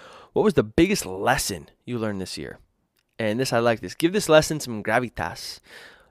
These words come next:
As if you were answering this on a podcast and had to distill it down for other people, what would be the biggest lesson? If you had to teach it, not the most recent, not what easily comes to mind, not what you always choose.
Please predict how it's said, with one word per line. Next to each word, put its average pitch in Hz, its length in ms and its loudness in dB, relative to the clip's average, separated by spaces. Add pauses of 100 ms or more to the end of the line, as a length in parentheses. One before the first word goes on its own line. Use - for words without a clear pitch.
(100)
As 143 120 2
if 151 80 0
you 151 80 4
were - 120 4
answering 160 280 4
this 160 160 -2
on 135 60 0
a 113 60 -2
podcast 127 720 -2
and 117 120 -6
had 120 160 -6
to 101 80 -6
distill - 480 -4
it 151 80 -2
down 123 220 0
for - 180 -8
other 110 220 0
people, - 480 -8 (920)
what 127 220 4
would 143 100 -2
be 139 80 0
the 123 80 -2
biggest 107 280 -4
lesson? 73 280 -8
If 110 120 -10
you 117 60 -2
had 135 240 0
to 151 80 -6
teach - 260 -8
it, - 120 -10 (120)
not 110 220 -4
the 165 60 -6
most 175 280 -4
recent, 151 500 -4 (1040)
not 101 180 -2
what 113 120 -2
easily 139 280 -4
comes 160 240 -2
to 151 80 -4
mind, 107 520 -2 (640)
not 98 220 0
what 139 160 -2
you 160 120 -4
always 165 380 -2
choose. 120 840 0